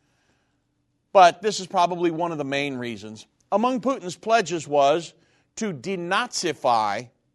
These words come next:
Ukraine. And of course, there's pro-, there is propaganda flying around. We know that. But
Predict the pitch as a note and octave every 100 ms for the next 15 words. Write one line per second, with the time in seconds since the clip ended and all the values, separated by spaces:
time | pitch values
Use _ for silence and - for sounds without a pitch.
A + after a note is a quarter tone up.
0 | _ B2+ E3+ C#3 G3 E3 F#2+ G2+ _ _
1 | _ _ _ _ _ _ _ - F#3 C#4
2 | B3+ - F#3+ - G3+ F3+ E3 G3+ A3 B3+
3 | - G3+ G3 F3 D3+ D3 D#3 D#3 C3 C#3
4 | E3+ F#3 B2 C#3+ F#3+ A#3 C4+ C3+ A2 A2+
5 | E3 D3+ -